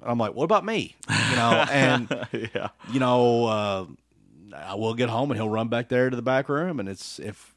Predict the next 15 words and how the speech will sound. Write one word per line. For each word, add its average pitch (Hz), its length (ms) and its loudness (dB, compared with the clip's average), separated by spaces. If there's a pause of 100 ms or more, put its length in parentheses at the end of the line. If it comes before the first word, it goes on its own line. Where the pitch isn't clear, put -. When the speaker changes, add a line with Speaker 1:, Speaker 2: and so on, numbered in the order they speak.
(100)
Speaker 1:
it, 104 220 -6
it's 123 280 -8
if 135 280 -4
I 139 240 2
wanna 110 260 -4
go 90 180 -8
back 87 300 -6
there 87 240 -8
or 87 60 -8
not. 90 400 -8
And 107 120 -10
then 107 140 -6
they're 107 140 -6
watching 104 480 -6
stupid 120 1040 -2